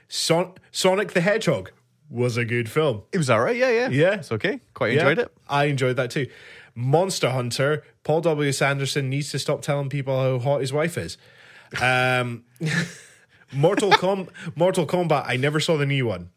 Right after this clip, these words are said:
Speaker 2: Oh, you know what?
Speaker 1: No, good.
Speaker 2: Kind of worth a watch, yeah, yeah,
Speaker 1: Yeah.
Speaker 2: yeah.
Speaker 1: Uh, Werewolf Within.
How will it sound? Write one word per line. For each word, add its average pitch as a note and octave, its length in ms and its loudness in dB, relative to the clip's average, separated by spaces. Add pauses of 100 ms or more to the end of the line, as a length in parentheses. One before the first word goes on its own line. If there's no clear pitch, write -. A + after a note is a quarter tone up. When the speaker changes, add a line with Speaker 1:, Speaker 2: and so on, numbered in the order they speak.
Speaker 2:
Oh, G3 100 6
you C#3+ 140 0
know E3 80 2
what? E3+ 200 2 (340)
Speaker 1:
No, C#3+ 240 0 (300)
good. E3 280 -2
Speaker 2:
Kind C#3+ 160 0
of B2 60 -2
worth B2 160 0
a A2+ 60 -4
watch, G2 260 -4
yeah, C#2+ 160 -4
yeah, A#1 80 -6
Speaker 1:
Yeah. - 20 0
Speaker 2:
yeah. D3+ 140 0 (760)
Speaker 1:
Uh, B2 260 0
Werewolf E3 680 0
Within. E3+ 640 -2